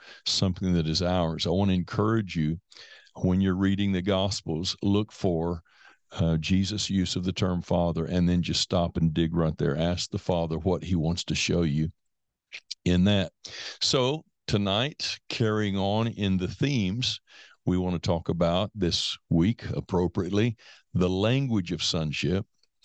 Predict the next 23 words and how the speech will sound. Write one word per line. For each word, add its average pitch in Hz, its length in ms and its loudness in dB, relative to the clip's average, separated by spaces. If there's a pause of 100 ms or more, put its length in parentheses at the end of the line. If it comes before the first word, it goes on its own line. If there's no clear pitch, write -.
(120)
Uh, 73 240 0
this 82 240 0
comes 85 360 -2
out 85 160 -2
of 80 100 -8
chapter 78 380 -2
five 85 540 -2
of 76 100 0
the 80 160 2
Abba 80 180 0
Formation. 82 640 0 (600)
And, 87 380 2
uh, 82 400 2
this 95 300 0
would 101 220 0
be 92 560 0 (520)
zero 92 520 2
in 95 160 2
on 90 300 -2
a 95 100 -2
couple 110 320 -2
of 80 100 -2
these. 87 340 0